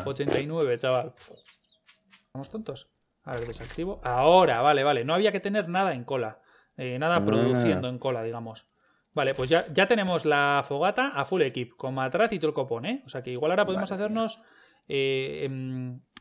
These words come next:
Speaker 1: a-, eh, antibióticos y movidas de estas.
Speaker 2: Sí, sí, claro. Ahora cuando nos contagien podemos hacernos... Es que eso, eso era importante, tío.
Speaker 1: Vale.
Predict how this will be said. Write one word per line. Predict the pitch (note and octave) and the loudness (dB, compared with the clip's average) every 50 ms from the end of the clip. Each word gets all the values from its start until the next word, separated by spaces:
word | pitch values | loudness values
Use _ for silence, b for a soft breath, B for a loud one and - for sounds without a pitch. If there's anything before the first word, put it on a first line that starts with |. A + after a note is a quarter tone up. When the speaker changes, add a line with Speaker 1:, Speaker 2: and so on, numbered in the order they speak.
| _ _ _ _ _ _ _ _ _ _ - | _ _ _ _ _ _ _ _ _ _ -8
Speaker 1:
a-, | D3 D3+ - | -8 -6 -4
eh, | D3 C3+ | -4 -6
antibióticos | B2+ B2 - B2+ C#3 F3+ A3 A3+ - D3+ C#3 D3+ D3 C3 | -6 -6 -8 -4 0 0 0 0 0 -4 -4 -4 -6 -4
y | C#3 C3+ | -4 -6
movidas | C3 B2+ D3+ F3 E3 B2+ A#2 - | -6 -4 -2 -2 -2 -2 -4 -8
de | - | -12
estas. | - - - - - - - _ _ _ _ _ _ _ _ _ | -16 -16 -16 -16 -16 -18 -20 _ _ _ _ _ _ _ _ _
Speaker 2:
Sí, | - B2+ A#2+ | 6 6 8
sí, | A#2 A#2 A#2+ | 8 8 8
claro. | A#2+ A#2 A#2+ B2+ A2+ | 10 10 12 12 12
Ahora | F#2 G2 A2 A2 | 12 12 12 12
cuando | A#2 A2+ A2 A2 | 10 8 6 6
nos | A2+ - | 4 4
contagien | - A2+ G#2+ G#2+ A2+ A2+ - - C#3+ C#3+ | 2 4 6 6 6 6 6 4 4 4
podemos | C3 B2 G#2+ A2 B2+ C3 B2+ | 6 6 6 6 4 4 2
hacernos... | A2+ G#2+ A2+ G#2 G#2 G2+ F#2+ F#2 F#2 F#2 - - - _ - | 2 2 2 2 4 4 4 4 4 2 0 -4 -8 _ -4
Es | G#2+ - | -4 0
que | - C3 | 2 2
eso, | A#2+ - - B2+ C3 - | 2 4 4 2 2 0
eso | C3 - - | 2 2 4
era | C3+ C3 | 4 4
importante, | B2+ A2 G2+ F#2+ G2 - A2+ A2 G#2+ - G2 | 4 4 2 2 2 4 2 2 2 0 0
tío. | F#2 G#2 G2+ F2+ F2 - - _ _ _ - | 0 2 2 2 0 -2 -10 _ _ _ -18
Speaker 1:
Vale. | D3 - A2+ A2 - | -16 -14 -14 -14 -16